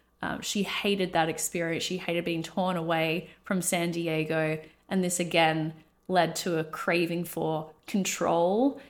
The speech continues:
and financial stability. And so these two fathers that she had, her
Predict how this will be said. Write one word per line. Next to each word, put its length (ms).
and 320
financial 580
stability. 800
And 180
so 140
these 520
two 260
fathers 460
that 180
she 200
had, 400
her 420